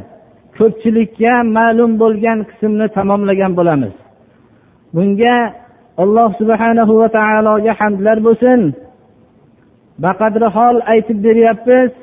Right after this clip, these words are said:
Mana shu musulmon birodarlarimiz shundan foydalangan bo'lsalar, shu qism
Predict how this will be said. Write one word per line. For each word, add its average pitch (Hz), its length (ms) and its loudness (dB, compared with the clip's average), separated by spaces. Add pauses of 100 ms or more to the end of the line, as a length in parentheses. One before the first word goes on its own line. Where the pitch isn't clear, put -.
(760)
Mana 202 220 -2
shu 233 220 0
musulmon 233 580 0
birodarlarimiz 233 960 2
shundan 220 480 -2
foydalangan 226 680 2
bo'lsalar, 240 560 2 (920)
shu 240 200 0 (400)
qism 233 320 -2